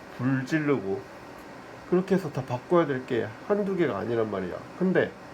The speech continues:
왜 도대체 뭐 안 바꿔? 왜?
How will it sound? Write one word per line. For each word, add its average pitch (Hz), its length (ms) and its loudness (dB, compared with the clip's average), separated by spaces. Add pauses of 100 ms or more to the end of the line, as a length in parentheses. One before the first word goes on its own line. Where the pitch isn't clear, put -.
(100)
왜 123 260 6 (320)
도대체 147 400 2 (120)
뭐 127 260 6 (1040)
안 120 160 4
바꿔? 123 280 4
왜? 98 200 2